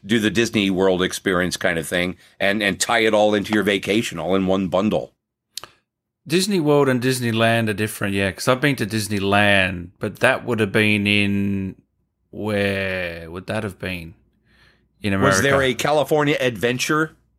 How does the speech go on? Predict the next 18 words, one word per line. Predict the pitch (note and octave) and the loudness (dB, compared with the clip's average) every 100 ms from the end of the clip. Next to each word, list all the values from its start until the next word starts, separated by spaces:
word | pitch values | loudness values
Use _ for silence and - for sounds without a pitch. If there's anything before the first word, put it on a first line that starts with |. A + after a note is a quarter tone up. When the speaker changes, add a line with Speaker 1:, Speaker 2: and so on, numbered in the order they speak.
| _ - | _ -4
Speaker 1:
at | C3+ | -4
the | C3+ | -2
time? | D3+ D3+ E3 D3 _ _ _ _ _ _ _ _ _ - | -2 -2 -2 -8 _ _ _ _ _ _ _ _ _ -8
Speaker 2:
I | |
Speaker 1:
Did | A#2+ - A2 | -6 -2 2
they | D#3 | 2
have | G#2 | 0
Speaker 2:
think | |
Speaker 1:
the | A2+ | -2
two | - C#3+ | 0 0
Speaker 2:
s-, | C#3+ | 0
Speaker 1:
parks? | C#3+ D3 - - - - - _ - | 0 -2 -4 -6 -8 -12 -18 _ -12
Speaker 2:
I | |
think | - - F3 C#4+ | -10 -2 -2 -2
so, | - - - F#2+ A#2 E3+ E3+ | -4 -4 -2 0 -2 -4 -10
yeah. | D3+ D3+ D#3 C#3 G2+ F#2 F#2+ _ _ _ _ - - _ _ - | -6 -4 0 2 0 -2 -8 _ _ _ _ -20 -20 _ _ -12
I'm | B2 | -6
trying | - F3+ | 0 2